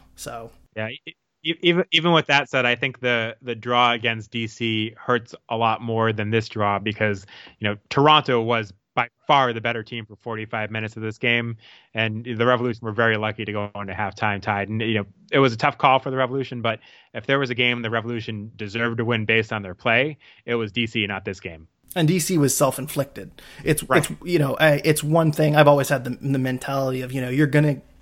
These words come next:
Speaker 1: possibly get one or two really bad calls, uh, from the referees. That's just sports. And so, you know, the D C thing, that was a, a mental error on Delamaya's part, and that was, you know, as I say, self-inflicted. So I, I think that one is a, uh,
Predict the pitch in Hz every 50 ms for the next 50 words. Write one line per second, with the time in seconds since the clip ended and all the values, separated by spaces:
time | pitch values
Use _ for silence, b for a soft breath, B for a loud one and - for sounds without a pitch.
0 | _ - - 175 180 165 - 160 151 143 131 139 120 135 135 139 139 151 160 156
1 | 147 127 - - 147 123 123 156 170 147 127 - 156 143 131 131 - - 147 139
2 | 135 131 131 127 - - B B B B B B B - 127 120 - 165 151 139
3 | 127 127 131 123 - 135 127 127 123 127 143 160 147 - - 143 - - - -
4 | - 143 135 127 120 - - - B B B B B B B B - 127 - -
5 | 135 135 131 131 127 131 - - _ _ _ - - - 127 123 123 120 131 120
6 | 131 170 175 156 - - 156 147 - 143 135 127 127 135 139 - 135 135 135 131
7 | 123 - 135 143 139 147 147 143 147 139 135 135 131 131 127 127 127 127 127 131
8 | 135 131 127 127 139 135 127 123 - - 147 131 127 127 127 135 131 - 127 127
9 | 135 - - B B B B B B B - 139 131 113 117 117 110 123 131 127
10 | 120 - 120 - - 165 156 151 156 127 - - 139 - - 127 117 - - 123
11 | 127 123 - 135 135 - 147 143 - 131 113 123 120 120 120 123 123 123 127 123
12 | 120 120 117 117 117